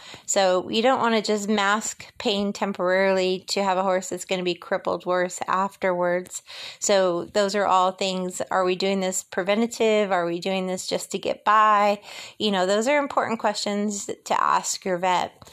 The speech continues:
So, um, as far as other care, I fell in love with doTERRA essential oils five or six years ago,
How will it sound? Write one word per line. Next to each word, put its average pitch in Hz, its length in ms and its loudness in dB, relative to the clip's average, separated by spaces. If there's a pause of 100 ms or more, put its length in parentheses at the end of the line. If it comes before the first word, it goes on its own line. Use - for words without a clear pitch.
(360)
So, 196 520 2 (360)
um, 185 540 0 (360)
as 208 120 -6
far 208 220 2
as 202 220 0 (400)
other 220 260 2
care, 214 680 0 (220)
I 202 240 2
fell 233 300 2
in 208 80 0
love 202 180 2
with 202 240 0
doTERRA 196 640 0
essential - 480 -2
oils 196 420 2
five 180 280 0
or 208 100 -2
six - 300 -6
years 277 240 0
ago, 285 500 4